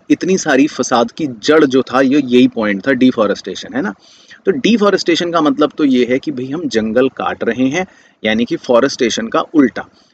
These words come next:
तो पेड़ काट रहे हैं, पेड़ काट रहे हैं और जो जंगल है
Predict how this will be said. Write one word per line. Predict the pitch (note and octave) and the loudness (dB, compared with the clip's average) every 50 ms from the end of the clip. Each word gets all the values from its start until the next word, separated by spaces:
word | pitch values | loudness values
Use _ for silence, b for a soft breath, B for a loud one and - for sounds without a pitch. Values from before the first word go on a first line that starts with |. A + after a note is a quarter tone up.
| _ _ - | _ _ -12
तो | - _ - | -8 _ 2
पेड़ | C#3+ C#3+ D3+ D3 | 4 4 4 4
काट | C#3 - A#2+ A2 G#2+ G2+ - | 2 2 0 0 0 0 -2
रहे | A#2+ B2 B2+ | -2 -2 0
हैं, | C3 C3 B2 | 0 -2 0
पेड़ | - B2 B2+ B2 | 0 0 0 0
काट | - - A#2 A2 G2+ - | 0 -2 -2 -2 -2 -2
रहे | A#2 B2 | -2 0
हैं | C3+ D3 | 0 -2
और | C#3+ - A2+ A2+ | -2 -2 -2 -2
जो | A2 A2 B2 C#3+ D#3 D3+ b b b b b b | 0 0 2 2 2 0 b b b b b b
जंगल | - - - C3 C3+ C3+ C3+ C#3 D3 D3 B2+ | -8 -2 2 4 4 6 6 6 4 4 2
है | A2 A#2 A#2 A#2+ B2 B2 | 0 0 2 2 2 0